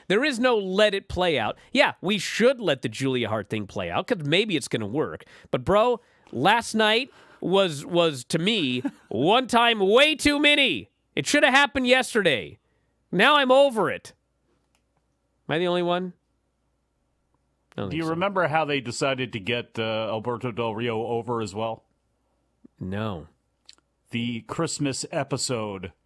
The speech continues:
Speaker 2: where he ran over Mick Foley as Santa.
Speaker 1: That's right.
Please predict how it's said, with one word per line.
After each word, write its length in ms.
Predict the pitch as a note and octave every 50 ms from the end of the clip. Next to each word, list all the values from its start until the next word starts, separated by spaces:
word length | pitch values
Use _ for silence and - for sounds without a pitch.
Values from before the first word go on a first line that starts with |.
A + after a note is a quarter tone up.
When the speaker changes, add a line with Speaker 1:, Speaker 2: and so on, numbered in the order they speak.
| _ _ _ _
Speaker 2:
where 140 | - A#2 A#2
he 180 | G2+ B2 C#3+ A#2+
ran 380 | A2 A#2 B2+ C3+ C#3 D3 C#3+
over 540 | C#3+ C#3 C3+ A#2+ A#2+ A#2+ A2 G#2 G#2 F#2 - -
Mick 220 | A2 B2 C3 A#2+ -
Foley 400 | - - B2+ A#2+ B2+ A#2+ G#2+ G#2
as 120 | G#2+ G2+
Santa. 560 | - - C#3+ A#2+ B2 A#2 - - G2 E2+ - - -
Speaker 1:
That's 260 | B2+ A2 - - - -
right. 340 | D#2+ - - - F2+ -